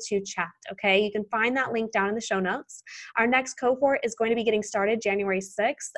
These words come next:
and we are already having amazing results with the cohort that started this month. So both Jackie and I would be thrilled to work with you as you step into more revenue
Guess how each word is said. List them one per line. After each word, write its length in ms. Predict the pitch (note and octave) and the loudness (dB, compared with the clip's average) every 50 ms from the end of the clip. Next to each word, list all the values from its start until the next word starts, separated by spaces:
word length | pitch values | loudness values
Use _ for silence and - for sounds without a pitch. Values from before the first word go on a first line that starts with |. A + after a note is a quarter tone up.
| - - | -6 -2
and 260 | A3+ A3+ A3+ A3 G#3 | -2 0 0 0 0
we 180 | A#3 B3 C4+ D4 | 0 2 2 2
are 120 | D4 - - A#3 | 2 2 -2 -4
already 380 | A#3 A#3+ B3 B3 B3+ B3 A#3+ | -2 0 0 2 2 0 0
having 380 | A3 - A#3 A3+ A3 A#3+ A#3 A#3 - | 0 0 0 2 2 2 0 0 0
amazing 420 | A3+ G#3+ G#3+ A3+ A#3 A#3 B3 A#3 | -2 0 0 0 0 0 -2 0
results 480 | A#3 A3+ A3 A3+ A3+ A#3 A3+ A3 - - - | 0 0 2 4 4 2 2 0 -6 -6 -4
with 140 | A#3+ A3 A3+ | -2 -2 -2
the 140 | B3 B3+ - | -2 -4 -2
cohort 340 | B3 A#3+ B3+ B3 C4 B3 B3 | 0 0 0 2 0 -2 -2
that 120 | B3+ B3 | -2 -4
started 320 | B3 C4+ B3 B3 B3+ A#3+ B3 - | -2 -2 0 2 2 0 0 0
this 420 | G3+ F#3+ F#3 F#3+ A#3 B3+ - - | 0 0 2 2 2 0 0 -2
month. 260 | G3+ E3+ D3+ - - - - - - - - - | -2 0 0 -2 -2 -6 -16 -16 -16 -16 -12 -4
So 200 | - B3+ B3 A#3 | 0 2 4 4
both 320 | A3+ C4+ C4+ D4 C#4+ C#4+ | 4 4 4 2 2 0
Jackie 340 | - C4+ C4 C4 C4+ C4+ C4 | 2 2 2 2 2 0 0
and 80 | C4 | 2
I 160 | B3 A#3+ A#3+ B3 | 2 4 4 4
would 120 | B3 A#3 | 2 2
be 160 | B3 B3 A#3+ - | 0 -4 -4 -2
thrilled 420 | B3 A#3+ A#3+ A#3+ B3 B3+ B3+ A#3+ | 0 2 4 4 4 2 2 0
to 100 | - C#4 | -2 -4
work 260 | C4+ A#3 A3+ A3+ A3+ A3+ | -2 0 2 2 2 2
with 120 | B3 A#3 A#3 | 0 -2 0
you 220 | A#3 A#3 A#3 - | 0 0 0 0
as 120 | - G#3+ A3+ | -2 -2 -4
you 60 | A3 | -6
step 280 | A3 - - A#3 A#3 - | -6 -4 -2 -2 -2 -2
into 240 | B3 A#3+ - B3+ B3 | -4 -6 -4 -4 -2
more 200 | A#3+ A#3 A#3 A3+ | -2 0 0 0
revenue 380 | A3+ G#3+ G#3+ A3 A3 A3 A3 | 0 0 0 0 -2 -2 -2